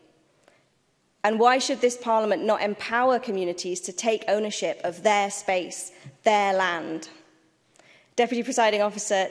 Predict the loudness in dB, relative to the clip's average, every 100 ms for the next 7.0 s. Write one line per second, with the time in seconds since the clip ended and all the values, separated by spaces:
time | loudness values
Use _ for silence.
0 | -2 -2 0 2 0 2 0 0 -2 -2
1 | -2 -2 -4 2 2 2 -2 -2 -2 -4
2 | 0 0 -2 -6 -4 -4 -4 -4 -4 -6
3 | -8 -12 -14 -16 _ _ _ _ _ _
4 | _ _ _ -6 -2 0 0 0 4 8
5 | 8 6 -2 -2 0 -2 0 -2 -2 0
6 | 0 0 -2 -4 -4 -6 -6 -6 -6 -8